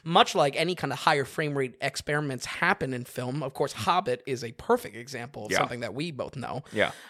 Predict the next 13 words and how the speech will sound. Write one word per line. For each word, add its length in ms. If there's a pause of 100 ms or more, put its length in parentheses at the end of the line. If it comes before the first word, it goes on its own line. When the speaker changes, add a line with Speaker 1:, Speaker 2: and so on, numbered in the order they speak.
(300)
Speaker 1:
Halle 460
is 120
also, 580
uh, 360
swapped 680
in 240
completely 800
out, 360 (100)
uh, 300
in 280
many 300
sequences, 960
which 520